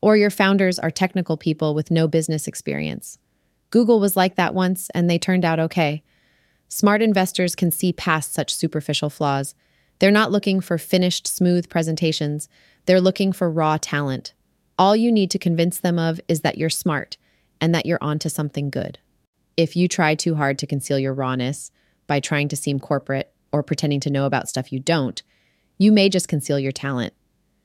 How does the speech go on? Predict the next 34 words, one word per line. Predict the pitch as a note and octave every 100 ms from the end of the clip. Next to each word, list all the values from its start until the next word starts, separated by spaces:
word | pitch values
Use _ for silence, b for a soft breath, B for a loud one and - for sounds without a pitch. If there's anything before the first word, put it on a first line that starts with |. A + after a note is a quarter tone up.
| _ -
You | F3
can | G3
afford | F#3 F#3+ F#3
to | F3+
be | F3
candid | - D3+ C#3+ C3 -
about | C#3 B2+
what | C#3+
you | D3
haven't | C#3 D3+ D3+ -
figured | D#3 C#3+ C#3
out | C#3 -
yet. | B2 - _ _ _ _ _ _ _ -
Don't | A3 C4
go | C4+
out | B3+
of | A#3
your | A3+
way | G3+ F#3
to | F3+
bring | F3 E3+
it | D#3+
up, | C3+ - _ -
for | G#3
example, | G3+ F#3+ F#3 G3
by | F3+
having | E3 E3
a | E3
slide | - D#3 C#3+ C#3+
about | C#3+ C#3 -
what | D3
might | D3+ C#3+
go | C#3+
wrong. | C#3+ C#3 C#3 D3